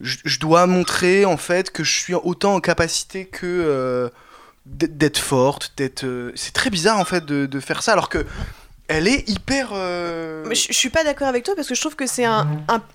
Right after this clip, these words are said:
Speaker 2: c'est quand même une femme qui est un pur produit de la guerre, qui a été quand même, euh, brainwashée, et cetera.
Speaker 1: Ah, mais ça
Speaker 2: Et du coup, elle coupe cette, cette capacité émotionnelle qu'elle a et elle n'a pas d'attribut, entre guillemets, sociologiquement féminin, mais ça veut pas dire qu'elle est forcément
Speaker 1: Ah non,
Speaker 2: un
Speaker 1: moi je
Speaker 2: garçon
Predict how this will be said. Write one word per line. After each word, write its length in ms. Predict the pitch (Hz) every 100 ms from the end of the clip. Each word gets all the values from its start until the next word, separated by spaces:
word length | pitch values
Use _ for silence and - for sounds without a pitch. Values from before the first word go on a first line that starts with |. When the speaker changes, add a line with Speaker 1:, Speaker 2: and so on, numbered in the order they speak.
| -
Speaker 2:
c'est 240 | - - 208
quand 80 |
même 140 | 262 262
une 100 | 226
femme 260 | - 302
qui 80 | 262
est 60 | 202
un 80 | 202
pur 240 | - -
produit 400 | - 262 214 247
de 80 | 208
la 160 | 190
guerre, 340 | 196 262 339 330
qui 80 | 240
a 60 |
été 180 | 220 214
quand 80 | 226
même, 220 | 226 220
euh, 180 | 196 196
brainwashée, 720 | 196 208 208 202 196 - 277
et 60 | -
cetera. 240 | 214 277
Speaker 1:
Ah, 120 | 220 180
mais 100 | 131
ça 220 | - 226
Speaker 2:
Et 40 |
du 120 | 214 233
coup, 160 | 330
elle 140 | 240 -
coupe 260 | - 320
cette, 320 | - 240 -
cette 200 | - 220
capacité 500 | - 240 240 233 247
émotionnelle 500 | 226 220 220 226 226
qu'elle 220 | 214 208 233
a 200 | 320 277
et 40 |
elle 220 | 196 190
n'a 100 | 196
pas 240 | 196 - 240
d'attribut, 540 | 214 202 - 226 214
entre 260 | 220 208 220
guillemets, 280 | 196 226 220
sociologiquement 720 | 233 208 226 214 202 220 208
féminin, 480 | - 202 196 226 302
mais 120 | 254
ça 140 | -
veut 80 | 185 180
pas 100 | 202
dire 180 | 240
qu'elle 180 | - 202
est 60 | 202
forcément 320 | - - 214
Speaker 1:
Ah 40 | 247
non, 100 | 302
Speaker 2:
un 20 |
Speaker 1:
moi 80 |
je 60 |
Speaker 2:
garçon 40 | 208